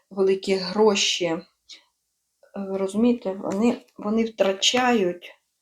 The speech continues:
м-, мало коштів у них залишається. Вони втрачають, великий бізнес втрачає дуже великі кошти, які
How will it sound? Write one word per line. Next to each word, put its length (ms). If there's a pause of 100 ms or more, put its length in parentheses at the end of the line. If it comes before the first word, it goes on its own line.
(300)
м-, 420
мало 340
коштів 380
у 20
них 180
залишається. 600
Вони 140
втрачають, 760
великий 320
бізнес 340
втрачає 440
дуже 300
великі 420
кошти, 400
які 440